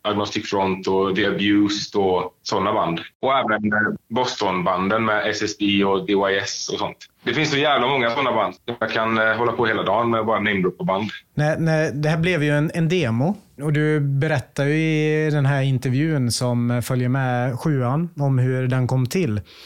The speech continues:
Speaker 2: Men när du satte dig och skrev den här demon, tänkte du att det fanns, eh, en längre plan? Eller skulle det bara bli en demo och sen inget mer?
Speaker 1: Jag tänkte väl att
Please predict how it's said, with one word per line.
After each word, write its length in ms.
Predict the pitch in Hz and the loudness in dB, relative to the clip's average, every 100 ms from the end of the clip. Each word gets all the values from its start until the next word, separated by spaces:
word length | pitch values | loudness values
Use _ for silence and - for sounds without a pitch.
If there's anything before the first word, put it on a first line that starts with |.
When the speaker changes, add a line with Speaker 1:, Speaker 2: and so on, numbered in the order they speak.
| - | -10
Speaker 2:
Men 140 | - 139 | -2 0
när 100 | 151 | 2
du 80 | 143 | 0
satte 340 | 160 143 - | -2 -2 -2
dig 120 | 180 | 0
och 120 | 175 | 0
skrev 320 | 165 180 170 131 | -2 -2 0 0
den 120 | 156 | 0
här 140 | 160 | 0
demon, 440 | 131 139 120 120 117 | 0 0 0 0 0
tänkte 380 | 151 131 - | 0 0 0
du 80 | 151 | -2
att 120 | 170 | -2
det 80 | - | -4
fanns, 640 | 120 156 135 117 107 - 127 | -4 -2 -2 -2 -2 -4 -2
eh, 380 | 123 123 - | -2 -2 -2
en 140 | 139 143 | 0 0
längre 420 | 156 135 120 147 | 0 0 0 -2
plan? 460 | - 185 143 110 117 | -2 -4 -2 -2 -2
Eller 200 | 120 123 | -2 -4
skulle 360 | - 156 131 | -2 0 0
det 100 | 135 | 0
bara 280 | 131 139 127 | 0 0 0
bli 180 | 120 127 | 0 0
en 160 | 123 | 0
demo 360 | 123 147 127 131 170 | 0 0 0 0 0
och 80 | |
sen 260 | 131 135 123 | 0 0 0
inget 240 | 120 120 | 0 -2
mer? 340 | 156 180 - 110 - _ _ _ | -2 -4 -4 -10 -14 _ _ _
Speaker 1:
Jag 220 | - 123 | -2 -2
tänkte 380 | 123 156 139 123 | 0 -2 -2 -2
väl 280 | 110 123 139 | 0 2 2
att 220 | 135 - | 0 -2